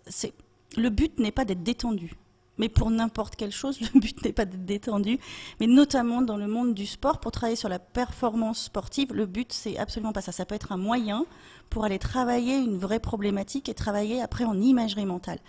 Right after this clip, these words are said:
Mais c'est vraiment pas du tout un objectif en soi et certainement pas pour, euh, souvent, on dit, « Ah bah ouais, ça va faire du bien de faire la préparation mentale, ça, tu vas réussir à mieux gérer tes émotions et tu seras plus calme sur le terrain et du coup, tu seras moins frustré. »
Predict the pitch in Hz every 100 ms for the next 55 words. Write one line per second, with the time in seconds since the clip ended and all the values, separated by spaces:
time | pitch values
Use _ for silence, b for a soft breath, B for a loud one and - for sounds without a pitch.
0 | B B B B 202 - 226 202 220 262
1 | 254 247 247 226 226 - 247 233 214 196
2 | 202 - 233 - 190 - 233 269 220 208
3 | - 294 - 262 247 233 - 254 277 -
4 | 240 202 185 170 226 - 226 254 277 B
5 | B B - 226 254 254 247 254 294 277
6 | 247 247 262 254 240 254 262 240 226 226
7 | 233 226 - 240 233 262 262 - 226 214
8 | B B - 233 233 247 - 262 226 233
9 | 240 233 240 247 240 240 240 - 277 240
10 | - 226 - 233 240 240 - 220 - 233
11 | 262 262 220 226 254 - - 220 220 -
12 | 196 - -